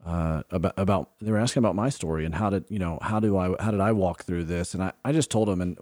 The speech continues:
this is kind of what I've told everybody, and, and I'm reminded of it, and as you're recalling this moment for you, is that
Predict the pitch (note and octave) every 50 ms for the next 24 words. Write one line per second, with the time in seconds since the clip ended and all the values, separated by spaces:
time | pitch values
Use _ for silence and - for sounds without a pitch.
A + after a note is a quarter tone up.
0 | - - - G#2 G#2 - - - A#2 G#2+ G2 G2 F#2 F2 - _ _ - - G#2
1 | F#2+ G2 G#2 A2+ G2 F2 E2+ F2 E2+ F2 F2+ - - F#2 F2+ F2+ F2+ F3+ F3+ F#2+
2 | - - - F#2 F#2 E2 F#2 F2+ - F2+ - - F#2 E2+ E2+ F#2+ F#2 E2+ - _
3 | F#2 - _ - G2+ F#2+ - - G#2+ G2+ G2 F#2+ F#2 F2+ F2 F2 - - - -
4 | - - - - - - - - G2+ A2+ G2+ - G#2+ G2+ G2+ G2 G2 - - -
5 | F#2+ F#2 F2+ F#2+ A2 B2 A#2+ G#2+ G2 F#2 E2+ - E2 -